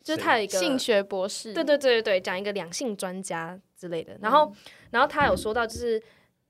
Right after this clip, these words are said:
Speaker 1: 呃，两方，双方相处的不愉快，很容易就来自，呃，不符现实的期待，跟你对对方的期待太高。然后你对另外一半有高期待，有一些可能就是，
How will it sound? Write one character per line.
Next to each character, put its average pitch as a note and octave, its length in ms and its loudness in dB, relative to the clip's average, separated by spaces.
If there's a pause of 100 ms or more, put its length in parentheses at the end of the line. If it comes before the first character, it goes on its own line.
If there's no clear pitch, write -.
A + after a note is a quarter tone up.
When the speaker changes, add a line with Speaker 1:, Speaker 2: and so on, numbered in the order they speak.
Speaker 1:
呃， F3+ 440 -8
两 F#3+ 320 -2
方， C4+ 320 2
双 D#4+ 260 4
方 D#4+ 220 0
相 D4+ 220 -2
处 B3+ 120 -4
的 D3+ 60 -2
不 A3 160 -2
愉 G3 60 -2
快， A3+ 200 0
很 E3+ 320 -8 (200)
容 F#3 200 -6
易 A#3+ 60 -4
就 A3+ 140 2
来 E3+ 180 -4
自， F#3+ 240 -8 (300)
呃， F#3 180 -10
不 C#4 140 -4
符 F3+ 200 -10
现 G3+ 220 -2
实 E3 140 -8
的 D#3+ 40 -8
期 - 320 -12
待， F3+ 320 -10
跟 G#3+ 160 -4
你 F#3 80 -8
对 G#3 160 -2
对 G3+ 160 -4
方 F#3 140 -8
的 E3 60 -10
期 - 180 -14
待 - 140 -14
太 - 200 -16 (120)
高。 - 180 -18 (300)
然 G#3+ 100 2
后 A#3+ 80 6
你 A3 80 2
对 C#4 240 8
另 C4+ 140 -2
外 B3+ 140 4
一 - 20 2
半 A#3 160 2
有 E3+ 80 -2
高 F#3+ 260 0
期 - 260 -12
待， B2 320 -8
有 F#3 160 -6
一 G3+ 40 -6
些 G#3+ 160 -4
可 G3+ 80 -8
能 D#3 120 -12
就 F3+ 80 -14
是， F3+ 280 -8